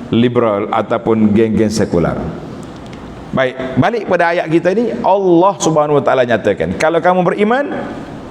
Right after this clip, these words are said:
kamu jangan pertikai. Kenapa Allah ambil satu per lima daripada harta rampasan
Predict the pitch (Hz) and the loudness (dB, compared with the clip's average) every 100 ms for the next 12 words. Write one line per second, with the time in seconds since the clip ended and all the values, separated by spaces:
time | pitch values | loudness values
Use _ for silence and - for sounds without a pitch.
0 | - - - - - 127 127 123 123 - | -16 -16 -18 -12 -4 -2 2 2 0 0
1 | 120 135 - 113 104 98 104 - - - | -2 -2 -2 0 0 -2 -4 -8 -12 -14
2 | - - - 156 151 165 156 - 143 143 | -16 -16 -6 -2 0 0 -2 0 2 2
3 | - 131 135 135 139 131 - 147 127 - | 2 0 2 0 0 -2 -2 0 0 2
4 | 143 131 156 196 202 165 147 139 139 131 | 0 4 4 4 2 2 2 0 0 -2
5 | 127 123 120 120 120 113 123 120 170 | -2 -2 -2 0 0 0 0 0 -2